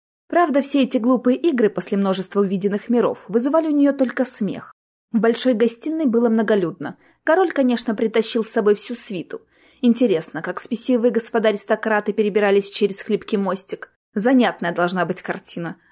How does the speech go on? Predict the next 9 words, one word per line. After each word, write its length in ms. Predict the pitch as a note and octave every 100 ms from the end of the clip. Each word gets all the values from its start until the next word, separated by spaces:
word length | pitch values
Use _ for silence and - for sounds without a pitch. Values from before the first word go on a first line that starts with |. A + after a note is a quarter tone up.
| -
Надо 200 | F#3 F#3+
позже 240 | G3+ F3+
обязательно 640 | G3 A#3 A3 D#3+ - E3 E3
просмотреть 500 | E3 E3+ E3 F3 E3
записи. 440 | D3 - - -
Искин 500 | - A#3 A#3+ D4 E4
их, 120 | C#4+
конечно, 440 | D4+ C#4+ C4+ C4+ C4
сохранил. 600 | - C#4 C#4 A#3 D#3